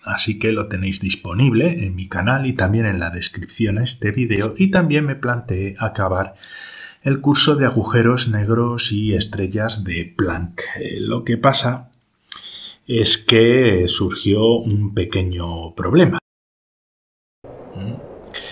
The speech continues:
ya que comenzamos asimismo con un nuevo curso y eso me impidió acabar el curso de agujeros negros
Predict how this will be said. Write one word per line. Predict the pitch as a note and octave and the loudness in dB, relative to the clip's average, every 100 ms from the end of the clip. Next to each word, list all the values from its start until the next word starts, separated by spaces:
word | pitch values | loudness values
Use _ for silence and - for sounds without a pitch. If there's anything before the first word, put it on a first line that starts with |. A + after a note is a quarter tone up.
| - - - | -12 -14 -2
ya | A#2 A#2+ A#2 | 4 4 4
que | B2 C#3+ C#3+ | 4 4 2
comenzamos | G2+ G2 F#2+ A#2+ A#2+ F#2+ E2+ - - | 0 0 0 2 2 0 -2 -4 -6
asimismo | - F2+ E2 A#2 G#2 A#2+ - E2+ E2+ | -4 0 0 2 2 2 0 -4 -6
con | - F#2 | -4 -2
un | G2+ G2 F#2 F#2+ F#2+ | 0 0 -2 -2 0
nuevo | G2 F#2+ F#2 F2 F2 F2 - - | 0 0 -2 -4 -4 -6 -8 -6
curso | - F#3 - D3 F3 C3 | 4 6 6 4 2 2
y | G#2+ | 4
eso | A2+ A2+ | 4 4
me | A2 | 0
impidió | F#2 F2+ F#2 F2 F#2+ F#2+ | -4 -4 -4 -2 0 0
acabar | F#2+ F#2 F#2+ | -2 -4 -2
el | F#2+ | -2
curso | F#2+ B2 - | 0 2 2
de | F#2+ | 0
agujeros | F#2 F#2 - A2+ A#2 | -2 -4 -4 -2 0
negros | C3+ D3 A#2+ D#3+ - | 2 2 2 -2 -4